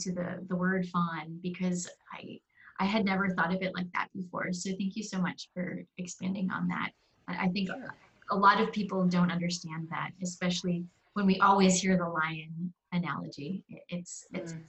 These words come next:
Speaker 1: interesting aspect of it. So there are so many factors, as you mentioned in the beginning, that, um, that interrupt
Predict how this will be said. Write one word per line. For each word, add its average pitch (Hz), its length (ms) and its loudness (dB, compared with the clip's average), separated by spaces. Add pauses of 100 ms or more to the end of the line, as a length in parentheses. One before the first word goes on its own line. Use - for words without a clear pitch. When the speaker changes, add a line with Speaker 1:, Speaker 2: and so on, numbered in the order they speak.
(160)
Speaker 1:
interesting 185 440 -2
aspect 180 380 -8 (140)
of 180 120 -10
it. - 240 -16 (880)
So 302 440 4 (600)
there 302 240 6
are 302 140 8
so 302 240 4
many 311 300 6
factors, 208 520 2
as 190 200 4
you 202 100 4
mentioned 175 560 4
in 180 120 4
the 170 80 4
beginning, 165 520 -6 (180)
that, 156 360 -10 (100)
um, 160 300 -8 (480)
that 202 180 0
interrupt 226 880 4